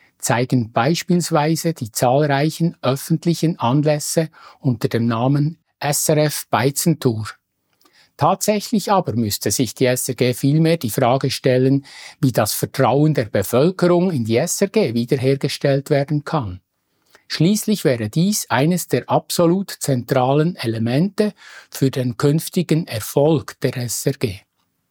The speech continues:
Unzählige Zuschriften von Mitmenschen bestätigen mir, dass dieses Vertrauen einen gravierenden Verlust erlitten hat.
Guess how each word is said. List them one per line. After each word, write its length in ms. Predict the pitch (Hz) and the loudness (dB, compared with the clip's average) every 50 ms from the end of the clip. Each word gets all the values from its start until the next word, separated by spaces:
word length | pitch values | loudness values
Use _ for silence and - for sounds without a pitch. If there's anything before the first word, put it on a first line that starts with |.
| _ _ _ _ _ _ _ _ _ _ _ _ _ _ _ _ _ _ - - - - - _ | _ _ _ _ _ _ _ _ _ _ _ _ _ _ _ _ _ _ -20 -20 -20 -20 -12 _
Unzählige 680 | - 180 190 240 233 - - 190 190 202 214 - 202 165 | 0 2 4 4 4 4 4 4 4 4 4 4 2 0
Zuschriften 680 | - - 190 202 214 202 196 139 104 - - - 135 120 | 0 2 2 2 2 2 0 0 -2 -2 -4 -2 -2 0
von 200 | 107 - 135 139 | 2 2 4 4
Mitmenschen 640 | 151 180 202 - - 165 131 110 107 107 - 117 107 | 4 4 2 2 0 0 0 0 -2 -6 -6 -4 -4
bestätigen 760 | 110 110 104 - - 135 135 165 170 - 214 208 - 202 202 | -2 -2 -2 0 0 0 0 0 0 -2 -2 0 0 2 2
mir, 220 | 202 202 202 208 214 - _ - - - - - - | 2 2 2 0 -2 -4 _ -20 -20 -20 -20 -12 -4
dass 220 | - - 131 - - | 0 0 0 2 2
dieses 340 | - 175 160 - 180 - | 0 0 0 0 -2 -4
Vertrauen 580 | - - 135 - - 131 123 127 156 170 180 190 | -2 -4 -4 -2 0 2 2 4 4 4 2 0
einen 360 | - 135 127 120 117 127 123 110 | 0 0 0 2 2 2 0 2
gravierenden 720 | - 127 117 107 120 135 156 170 165 190 185 175 180 180 | 0 2 2 2 2 2 2 2 2 0 0 0 0 -2
Verlust 480 | 170 - 139 123 123 123 139 - - - | 0 0 0 0 2 2 0 0 0 0
erlitten 520 | 151 139 135 135 135 135 - - 151 139 | 0 2 2 2 0 0 -2 -2 -2 -2
hat. 400 | 117 113 98 98 _ _ - - | -2 -4 -6 -8 _ _ -20 -20